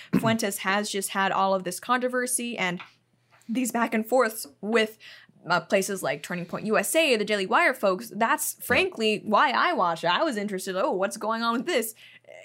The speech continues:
Speaker 1: I, I think they knew that. Like, they were sitting on this footage. I, I don't, maybe they,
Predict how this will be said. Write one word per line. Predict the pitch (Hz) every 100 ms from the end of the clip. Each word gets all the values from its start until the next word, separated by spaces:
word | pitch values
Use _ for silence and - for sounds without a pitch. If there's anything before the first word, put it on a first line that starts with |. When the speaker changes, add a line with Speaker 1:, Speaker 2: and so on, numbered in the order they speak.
| - _ _ _ _
Speaker 1:
I, | 214 - 277
I |
think | 320 440 466
they | 262 233
knew | 208 208 214 294
that. | 302 349 339 - -
Like, | - 240 202
they | 226
were | 220
sitting | 220 - 220 254
on | 254 269
this | 285 294
footage. | - 294 302 302
I, | - - -
I | 233
don't, | 269
maybe | 226 254 302
they, | 254 262 247